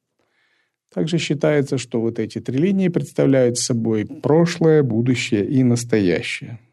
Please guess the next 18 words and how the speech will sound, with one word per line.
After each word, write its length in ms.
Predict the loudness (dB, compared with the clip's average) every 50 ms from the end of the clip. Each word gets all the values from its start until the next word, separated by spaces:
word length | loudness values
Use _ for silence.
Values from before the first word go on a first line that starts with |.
| _ _ -6 -6 -6 -8
Пока 220 | -10 -4 -2 -2 -2
перечислять 720 | 0 -2 -4 -4 -4 -4 -6 -8 -4 -2 0 0 0 0
не 100 | 0 0
будем 400 | 0 -2 -4 -4 -4 -6 -8 -10
этих 280 | -10 -10 -10 -12 -10 -8
божеств 480 | -8 -8 -8 -10 -14 -14 -18 -20 -20
в 40 | _
тройной 400 | -8 -6 -4 -2 -2 -2 -2 -4
окружности. 720 | -4 -8 -12 -14 -12 -14 -16 -18 -18 -20 -20 -20 -20 -20 _ _ _ _ _ _ _ _ _ _ _ _ _ _ _ _ _ _ _ _ _ _ _ _ _ _ _ _ _ _ _ _ _ _ _ _ _ _ _ _ _ _ _ _ _ _ _ _ _ _ _ _ _ _ _ _ _ _ _ _ _ _ _ _ _ _ _
Далее 500 | 0 2 4 4 4 4 4 4 4 4
идет 300 | 4 4 2 2 2 0
вторая 560 | -4 -6 -4 0 2 2 2 2 2 0 0
варана, 480 | 0 0 0 0 0 0 2 2 2 0
второй 420 | 0 0 2 2 4 4 4 2
круг. 420 | 0 -2 -4 -4 -4 -8 -14 -20 -20 _ _ _ _ _ _ _ _ _ _ _ _ _ _ _ _ _ _ _ _ _ _ _ _ _ _ _
И 400 | -10 -8 -6 -4 -4 -4 -4 -6
второй 420 | -8 -6 _ 0 2 2 2 2 2
слой. 400 | 0 -4 -4 -4 -4 -4 -8